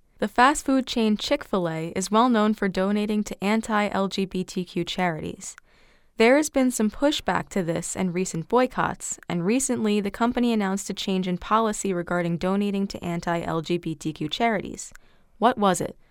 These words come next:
And buckle in, 'cause these are long. A, they have dropped their support for them and have promised to not donate to them in the future.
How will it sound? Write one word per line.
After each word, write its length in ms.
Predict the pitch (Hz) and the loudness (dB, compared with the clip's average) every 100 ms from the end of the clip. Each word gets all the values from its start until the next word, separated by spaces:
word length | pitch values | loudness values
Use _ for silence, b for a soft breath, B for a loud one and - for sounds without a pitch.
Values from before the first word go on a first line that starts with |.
| _ _ - | _ _ -6
And 100 | 175 | 2
buckle 260 | 170 180 196 | 2 2 2
in, 160 | 208 | 2
'cause 140 | 156 170 | -2 -6
these 160 | 156 | -6
are 80 | 156 | -4
long. 260 | 175 160 151 _ _ _ _ _ _ | -2 -2 -6 _ _ _ _ _ _
A, 320 | 208 175 196 - _ _ | 4 4 0 -10 _ _
they 100 | 202 | 0
have 140 | 190 170 | 2 2
dropped 380 | 185 208 - | 2 2 2
their 120 | - 226 | 0 0
support 400 | 240 - 247 240 | 0 0 0 0
for 160 | 247 | 0
them 180 | 233 226 | 2 2
and 80 | 190 | 0
have 180 | 170 - | -2 -6
promised 500 | - 202 214 214 - | 0 2 2 0 -4
to 80 | 175 | -2
not 340 | 170 180 - | 0 0 0
donate 380 | 180 180 175 170 | 0 0 0 -4
to 100 | - | -4
them 200 | 170 165 | -2 -2
in 120 | 151 | -4
the 60 | 147 | -4
future. 460 | - 180 - - | -2 -2 -2 -8